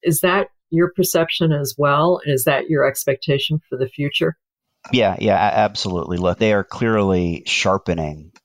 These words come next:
Speaker 2: the guidance. They are sharpening their policies in a way that is actually quite healthy. And I completely applaud the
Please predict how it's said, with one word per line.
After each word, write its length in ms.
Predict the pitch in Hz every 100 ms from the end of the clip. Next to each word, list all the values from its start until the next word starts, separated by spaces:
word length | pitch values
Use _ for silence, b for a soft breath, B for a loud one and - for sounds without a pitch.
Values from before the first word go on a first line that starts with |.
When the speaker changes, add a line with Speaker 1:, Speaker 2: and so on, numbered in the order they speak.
| _
Speaker 2:
the 80 | 90
guidance. 400 | 87 80 80 85
They 100 | 87
are 100 | 82
sharpening 600 | - - 92 92 87 82
their 160 | 80 80
policies 840 | - 82 80 82 - 80 80 80 - B B B B _
in 140 | - 87
a 80 | 85
way 260 | 82 82
that 340 | 82 82 82 -
is 180 | 87
actually 320 | 87 117 - 90
quite 260 | - 80
healthy. 440 | 85 90 98 - 73
And 100 | 92
I 140 | 98 _
completely 640 | - - 135 117 87 80 _ _ -
applaud 600 | 98 - - 101 107 95
the 80 | 87